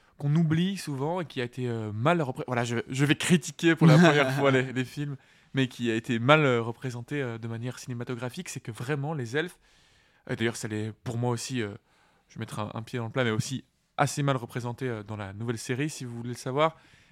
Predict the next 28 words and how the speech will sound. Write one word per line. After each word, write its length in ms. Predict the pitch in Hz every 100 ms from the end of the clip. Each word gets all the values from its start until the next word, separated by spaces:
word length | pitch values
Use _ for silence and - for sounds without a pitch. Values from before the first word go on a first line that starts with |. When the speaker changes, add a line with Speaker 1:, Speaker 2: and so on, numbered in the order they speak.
| -
Speaker 1:
Mais, 160 | 135
euh, 180 | 123 113
voilà, 220 | 110 139 -
c'est 160 | - 147
que 120 | 156
les 220 | 135 123
elfes, 280 | 165 175 _ _ _ _ - -
euh, 340 | 117 90 76 52
en 80 | 120
fait, 180 | 190 190
sont 260 | - 190 165
des 240 | 127 123
êtres 240 | 175 - _
vraiment, 640 | 127 110 120 147 143 170 147
vraiment 420 | 113 135 160 170
magiques. 340 | 156 127 147 -
Ce 80 |
sont 120 | - 131
des 180 | 127
êtres 220 | 156 - 123
merveilleux. 640 | 127 143 139 143 139 139
Ce 120 | -
sont 140 | 123 127
des 180 | 123 147
êtres 200 | 165 -
qui, 240 | - 123 - _ _
qui 120 | - 131
dépassent, 640 | 147 143 165 185 -